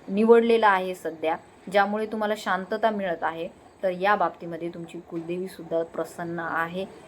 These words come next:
and, अ, तिचा आशीर्वाद तुम्हाला मिळत आहे.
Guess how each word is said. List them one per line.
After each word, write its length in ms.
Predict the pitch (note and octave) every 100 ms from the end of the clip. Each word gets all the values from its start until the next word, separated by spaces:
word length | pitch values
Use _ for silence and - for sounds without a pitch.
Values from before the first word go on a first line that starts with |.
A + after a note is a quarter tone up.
| - -
and, 460 | F3 D3+ D3 D3 D3+
अ, 320 | D#3 D#3 D#3 D#3
तिचा 180 | F3+ E3+
आशीर्वाद 460 | D#3+ E3 - F#3 F#3 F#3
तुम्हाला 320 | F3 F3 F#3
मिळत 340 | F3+ E3+ E3+
आहे. 220 | E3+ E3+